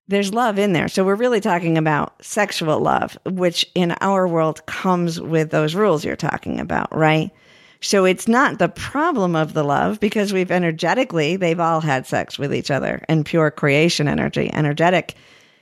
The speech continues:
sex. But it's when we take that down to the physical,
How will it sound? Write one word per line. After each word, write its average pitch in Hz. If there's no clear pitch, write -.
sex. -
But 156
it's 180
when 175
we 165
take 196
that 175
down 156
to 165
the 160
physical, 165